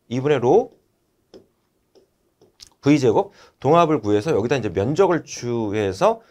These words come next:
학력계수라고 하는 걸 곱해요. 학력계수라고 하는 걸 곱해서 이제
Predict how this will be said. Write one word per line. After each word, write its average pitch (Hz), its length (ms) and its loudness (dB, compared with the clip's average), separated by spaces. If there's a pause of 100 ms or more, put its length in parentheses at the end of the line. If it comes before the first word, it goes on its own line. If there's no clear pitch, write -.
(160)
학력계수라고 147 880 0
하는 104 200 -4
걸 101 120 -6
곱해요. 110 480 -4 (320)
학력계수라고 135 720 -4
하는 104 120 -6
걸 92 100 -10
곱해서 170 500 -2 (120)
이제 85 200 -12